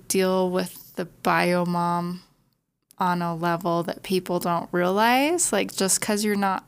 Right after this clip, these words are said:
talking to her or seeing her or hearing from her, or even if my husband's not talking to her,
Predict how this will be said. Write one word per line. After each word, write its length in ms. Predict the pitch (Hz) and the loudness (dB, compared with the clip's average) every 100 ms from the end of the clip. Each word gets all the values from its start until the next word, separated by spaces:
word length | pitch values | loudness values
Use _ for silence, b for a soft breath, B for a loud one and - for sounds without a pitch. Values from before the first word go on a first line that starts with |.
| - | -14
talking 520 | - 226 247 277 277 | 0 0 0 2 2
to 200 | 277 285 277 | 2 0 2
her 220 | 269 269 | 4 4
or 180 | 180 175 | 2 0
seeing 500 | - 247 254 262 262 | 0 2 4 4 2
her 520 | 247 254 247 247 247 233 | 2 2 4 4 4 2
or 680 | 180 175 170 165 165 165 170 _ _ _ _ | 2 2 2 2 2 0 -6 _ _ _ _
hearing 500 | 226 254 269 262 262 | 0 2 4 4 2
from 420 | - 240 240 240 | 2 4 4 4
her, 280 | 247 233 233 | 2 4 4
or 180 | 185 185 | 4 4
even 320 | 208 220 233 | 4 4 2
if 180 | 240 - | 0 2
my 100 | 262 | 2
husband's 460 | 285 339 277 226 214 | 4 2 2 2 4
not 220 | 185 - | 2 2
talking 380 | 202 190 185 190 | 0 0 0 0
to 120 | 185 | 2
her, 280 | 185 196 | 2 2